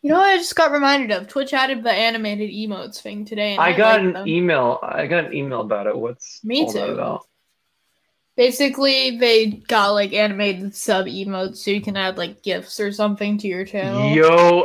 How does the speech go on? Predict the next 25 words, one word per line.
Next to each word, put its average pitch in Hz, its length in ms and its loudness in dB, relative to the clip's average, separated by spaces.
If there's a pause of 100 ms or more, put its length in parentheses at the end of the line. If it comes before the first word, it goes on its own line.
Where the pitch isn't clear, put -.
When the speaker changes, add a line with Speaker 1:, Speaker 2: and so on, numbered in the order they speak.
Speaker 2:
animated 160 500 0
slime 139 300 -2
pog? 233 680 0 (460)
Speaker 1:
<laughs> - 340 -4 (1040)
I 220 160 0
am 277 180 4
not 220 280 4
animating 185 580 0
slime 196 360 -6
pog 214 300 -8
for - 200 -14
you. 269 300 -4 (460)
<laughs> - 380 -20
I 233 120 0
Speaker 2:
Oh 262 60 2
Speaker 1:
do 226 140 0
Speaker 2:
my 214 40 -2
Speaker 1:
not 208 240 2
know 233 140 -2
Speaker 2:
God. 220 100 -4
Speaker 1:
how 196 80 0
to 214 280 -4
animate. 214 800 -2 (580)
Speaker 2:
Dang 113 260 -6
it. 117 220 -10